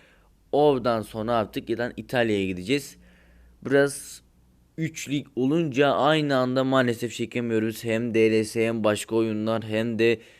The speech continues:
e, üç kariyer maalesef çekemedik. Bu yüzden,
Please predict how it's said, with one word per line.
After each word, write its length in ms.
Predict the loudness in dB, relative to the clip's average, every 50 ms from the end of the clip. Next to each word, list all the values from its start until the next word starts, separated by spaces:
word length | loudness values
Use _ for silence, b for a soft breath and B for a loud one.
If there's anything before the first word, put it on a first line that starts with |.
| B B B
e, 180 | -2 0 0 0
üç 320 | 0 -2 -6 -6 -8 -14
kariyer 460 | -6 -4 -2 -2 0 2 2 2 0 0
maalesef 960 | -2 -2 0 0 0 0 -2 -4 -6 -8 -8 -10 -14 -20 -20 -20 -20 -20 _
çekemedik. 840 | -10 -10 -8 -4 -2 -2 0 0 0 -2 -2 -6 -12 -12 -20 -20 b b b b b b b b -6
Bu 140 | -4 -2 0
yüzden, 480 | 0 0 -2 -2 -2 0 -2 -2 -4